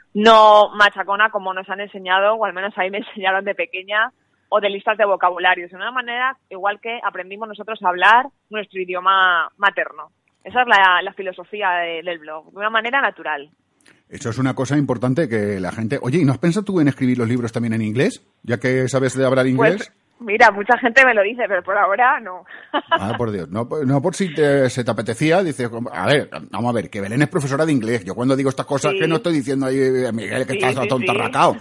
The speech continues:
Speaker 1: <laughs>
Speaker 2: Vamos a ver, que es que Belén es profesora de inglés, por eso le pregunto yo que si no, pues, le puedes escri-, estar escribiendo. Un rato escribo un fra-, una eso a, a, en castellano y otro le escribo en inglés, uno en castellano y hago
Speaker 1: <laughs> Pues bueno, está en mente,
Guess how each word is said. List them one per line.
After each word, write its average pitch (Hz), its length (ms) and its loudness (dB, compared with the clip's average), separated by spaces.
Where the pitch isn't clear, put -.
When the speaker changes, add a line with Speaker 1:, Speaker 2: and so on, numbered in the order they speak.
Speaker 1:
<laughs> 262 260 -2
Speaker 2:
Vamos 123 220 -4
a 139 40 0
ver, 165 100 2
que - 80 -8
es - 80 -8
que 135 280 -2
Belén 120 260 -2
es 135 60 0
profesora 143 320 0
de 180 60 4
inglés, 165 260 4
por 120 120 -2
eso 123 100 0
le 139 100 0
pregunto 143 340 0
yo 151 140 2
que 147 80 0
si 139 100 0
no, 135 220 2
pues, 123 160 -2
le 120 80 -4
puedes 131 200 0
escri-, 135 140 -6
estar 135 180 0
escribiendo. 143 320 0
Un 139 80 2
rato 139 220 0
escribo 143 300 -2
un 143 120 4
fra-, 147 220 -2
una 151 220 2
eso 151 280 2
a, 151 320 2
a, 156 220 -2
en 147 80 0
castellano 170 520 2
y 226 60 -2
otro 156 160 -2
le 160 60 0
escribo 139 200 0
en 120 80 0
inglés, 107 260 -2
uno 127 120 0
en 135 40 -2
castellano 160 500 -2
y 131 100 0
hago 139 160 0
Speaker 1:
<laughs> - 200 -20
Pues 226 220 8
bueno, 226 300 8
está 240 320 6
en 285 100 -4
mente, 196 280 0